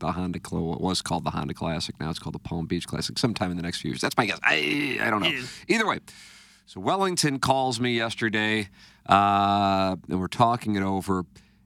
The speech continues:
Speaker 1: and he informs me of a nice little anecdote that he needs to share with the audience, uh, and it involves what, uh,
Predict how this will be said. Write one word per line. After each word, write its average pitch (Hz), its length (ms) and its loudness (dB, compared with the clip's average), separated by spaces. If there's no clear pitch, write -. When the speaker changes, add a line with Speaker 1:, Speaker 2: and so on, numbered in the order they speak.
Speaker 1:
and 90 180 -4
he 92 100 0
informs 98 580 0
me 90 360 2
of 87 100 2
a 87 140 2
nice 113 400 2
little 104 240 0
anecdote 95 640 0
that 82 180 -2
he 87 180 0
needs 92 400 -2
to - 120 -2
share 92 420 0
with 90 200 -2
the 90 140 0
audience, 90 640 0
uh, 82 680 2
and 85 120 0
it 85 100 -2
involves 87 800 0
what, 85 180 -2
uh, 80 380 -2